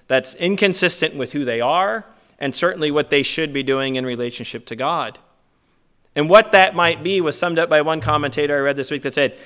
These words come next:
"They made material profit out of spiritual influence." They made material profit out of spiritual influence. And I'm working hard here not to go off into twenty-first century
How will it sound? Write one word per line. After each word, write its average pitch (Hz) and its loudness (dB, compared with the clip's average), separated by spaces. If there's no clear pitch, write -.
"They 170 6
made 208 4
material 220 0
profit 185 -4
out 139 -2
of 123 -6
spiritual 139 -6
influence." - -16
They 139 -2
made 151 2
material 180 0
profit 147 0
out 143 0
of 123 -2
spiritual 131 -4
influence. 113 -10
And 143 0
I'm 151 2
working 196 2
hard 170 4
here 139 -2
not 139 -2
to 123 0
go 151 6
off 143 6
into 127 -4
twenty-first 139 -6
century 131 -8